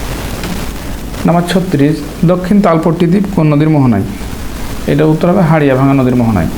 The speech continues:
নাম্বার সাঁইত্রিশ, বাংলাদেশের সর্ব দক্ষিণের দ্বীপের নাম কি? ছেঁড়া দ্বীপ। ছেঁড়া দ্বীপ না থাকলে সেন্ট মার্টিন। আটত্রিশ নাম্বার, দুবলচ্চর কোথায় অবস্থিত? সুন্দরবনের দক্ষিণ উপকূলে অবস্থিত।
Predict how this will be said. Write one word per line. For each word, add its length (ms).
নাম্বার 260
সাঁইত্রিশ, 420
বাংলাদেশের 500
সর্ব 500
দক্ষিণের 420
দ্বীপের 240
নাম 180
কি? 160
ছেঁড়া 240
দ্বীপ। 160
ছেঁড়া 180
দ্বীপ 200
না 120
থাকলে 220
সেন্ট 240
মার্টিন। 340
আটত্রিশ 460
নাম্বার, 260
দুবলচ্চর 600
কোথায় 240
অবস্থিত? 340
সুন্দরবনের 540
দক্ষিণ 300
উপকূলে 320
অবস্থিত। 400